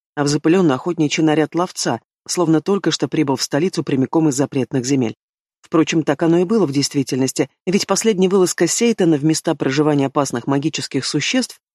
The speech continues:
была предпринята им по важному поводу. Не каждый день король обещает любое мыслимое вознаграждение за доставку магического ингредиента. Если ловец принес то, что обещал раздобыть,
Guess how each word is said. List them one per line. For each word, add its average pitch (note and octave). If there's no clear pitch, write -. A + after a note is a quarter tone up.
была A3+
предпринята G#3+
им F3+
по D#3
важному D3
поводу. A#2+
Не E3
каждый F3+
день F3
король D3+
обещает D3
любое D3+
мыслимое D3
вознаграждение C#3+
за D3+
доставку E3
магического D#3
ингредиента. C#3
Если D#3+
ловец E3+
принес C#3+
то, C#3+
что -
обещал B2
раздобыть, B2+